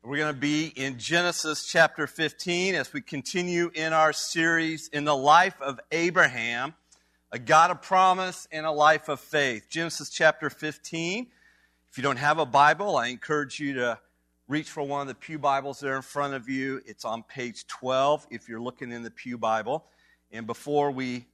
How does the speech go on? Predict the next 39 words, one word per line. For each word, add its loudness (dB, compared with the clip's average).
read -2
this -4
passage, 0
let -4
me -8
just, -12
uh, 0
challenge 2
you -12
as -20
you -10
leave -4
this -6
morning -2
to -8
take -4
one -2
of -10
these -12
Easter -6
invite -4
cards. -4
In -12
fact, -2
take -8
three -2
or -2
five 2
of 0
them. -6
My 4
challenge 0
to -8
you -4
as -10
a -10
congregation -8
is -8
to -6